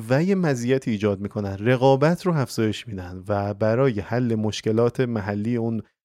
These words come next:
اه، جایی که فعالیت می‌کنن مجبورن به اینکه نوآوری داشته باشن. به عنوان مثال، شهرهایی در هند هست که املاکشون به ثبت نرسیده، اما استارتاپ‌هایی هستن که این شهرها رو و این خونه‌ها رو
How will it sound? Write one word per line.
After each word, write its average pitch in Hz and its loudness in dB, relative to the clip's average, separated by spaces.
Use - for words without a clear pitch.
اه، 101 -6
جایی 113 2
که 107 0
فعالیت 107 0
می‌کنن 120 0
مجبورن 143 2
به 120 2
اینکه 131 0
نوآوری 104 0
داشته 95 -6
باشن. 98 -14
به 147 2
عنوان 165 4
مثال، 131 2
شهرهایی 131 0
در 131 4
هند 123 -2
هست 135 -4
که 135 2
املاکشون 123 0
به 117 0
ثبت 127 -2
نرسیده، 101 -2
اما 143 0
استارتاپ‌هایی 127 2
هستن 135 0
که 127 0
این 127 -2
شهرها 107 -2
رو 113 2
و 104 -2
این 110 0
خونه‌ها 117 -2
رو 143 0